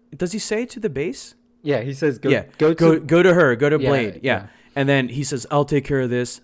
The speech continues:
Speaker 1: And I was like, "Okay, what superpower does this guy have?" Because it's revealed that he's a champion too.
Speaker 2: Mm-hmm.
Speaker 1: And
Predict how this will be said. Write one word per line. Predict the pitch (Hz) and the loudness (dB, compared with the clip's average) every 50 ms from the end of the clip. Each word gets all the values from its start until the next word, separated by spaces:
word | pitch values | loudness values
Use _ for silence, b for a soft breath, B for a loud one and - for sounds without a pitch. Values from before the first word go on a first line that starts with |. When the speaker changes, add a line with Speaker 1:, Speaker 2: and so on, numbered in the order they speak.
| _ | _
Speaker 1:
And | 151 156 | 0 0
I | 175 | 2
was | 180 165 | 2 2
like, | 175 147 131 - - | 2 0 0 0 -4
"Okay, | 139 135 - 127 104 95 | -6 -6 -4 -6 -6 -6
what | 95 120 143 147 | -6 -6 -6 -6
superpower | - - 185 - - 156 - 151 139 131 123 107 | -8 -10 -10 -8 -8 -8 -4 -2 -2 -2 -2 -4
does | 107 98 | -6 -8
this | 110 110 - | -10 -10 -10
guy | - 101 90 | -8 -10 -10
have?" | 90 87 78 90 - - - | -10 -12 -14 -14 -12 -10 -6
Because | 127 - 165 151 | -4 -2 -2 -2
it's | 160 151 - | -2 -4 -4
revealed | 160 143 143 170 180 170 151 | -4 -2 0 0 0 0 0
that | 135 120 | -2 -4
he's | 151 165 165 147 | -4 -6 -6 -6
a | 139 | -6
champion | - - 143 127 113 - 117 98 95 | -6 -4 -4 -4 -4 -4 -6 -8 -8
too. | - - 120 92 87 - _ - | -8 -8 -8 -8 -8 -10 _ -12
Speaker 2:
Mm-hmm. | 165 123 120 139 165 214 _ _ _ - | -12 -10 -8 -8 -10 -12 _ _ _ -2
Speaker 1:
And | 156 156 156 156 156 151 151 151 147 147 | 0 2 2 4 4 2 2 0 -2 -4